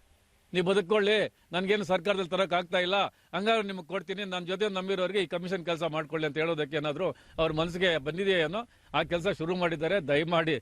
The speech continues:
ನಾವ್ ಯಾರು ಬಿಡೋ ಇಂಟ್ರೆಸ್ಟ್ ಇಲ್ಲ, ನಾವ್ ಯಾರು ಕೊಡೋಕೆ ತೀರ್ಮಾನ ಇಲ್ಲ, ನಾವ್ ಅದನ್ನ ಹೋರಾಟ ಮುಂದುವರಿಸ್ತೀವಿ.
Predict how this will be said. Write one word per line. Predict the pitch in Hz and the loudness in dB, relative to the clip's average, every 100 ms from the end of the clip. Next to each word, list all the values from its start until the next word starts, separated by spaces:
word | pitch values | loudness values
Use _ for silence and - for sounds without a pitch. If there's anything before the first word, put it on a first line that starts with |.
| - _ 139 | -6 _ -4
ನಾವ್ | 135 | 0
ಯಾರು | 143 170 170 | 2 2 0
ಬಿಡೋ | 147 170 | 2 2
ಇಂಟ್ರೆಸ್ಟ್ | 156 147 175 170 165 | 2 -2 -4 -2 -2
ಇಲ್ಲ, | 185 | -2
ನಾವ್ | 180 147 | -2 -2
ಯಾರು | 135 156 156 | -2 -2 -2
ಕೊಡೋಕೆ | 143 156 143 131 | -2 0 -2 -2
ತೀರ್ಮಾನ | 165 170 170 | -2 0 0
ಇಲ್ಲ, | 165 151 170 220 - _ _ - _ | 0 0 -2 -4 -8 _ _ -20 _
ನಾವ್ | 151 156 | 0 2
ಅದನ್ನ | 156 147 | 2 2
ಹೋರಾಟ | 151 185 180 | 2 2 2
ಮುಂದುವರಿಸ್ತೀವಿ. | 165 160 160 165 151 175 220 | -2 -4 -2 -2 -4 -6 -6